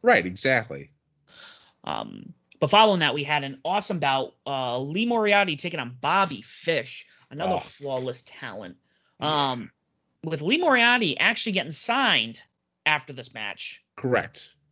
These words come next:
Speaker 2: Um, Bobby Fish winning. This is one of those thi-, uh, Lee looked great.
Speaker 1: He did.
Speaker 2: Looked great.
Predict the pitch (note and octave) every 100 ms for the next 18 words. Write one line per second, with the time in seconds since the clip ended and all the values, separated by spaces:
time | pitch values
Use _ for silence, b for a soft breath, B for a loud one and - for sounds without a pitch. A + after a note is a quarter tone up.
0 | _ _ - C3 B2+ C3 D3 E3 D#3 D3+
1 | C3+ D3 C#3+ D3 C#3+ b b F#3 C4+ C#4
2 | A3+ A#3+ G#3 - F#3+ - F3+ E3+ A#2 E3+
3 | G3 D#4 D#4+ - F3 C3+ - _ _ _
4 | _ _ _ - B2+ C3+ G#2+ - - C3+
5 | -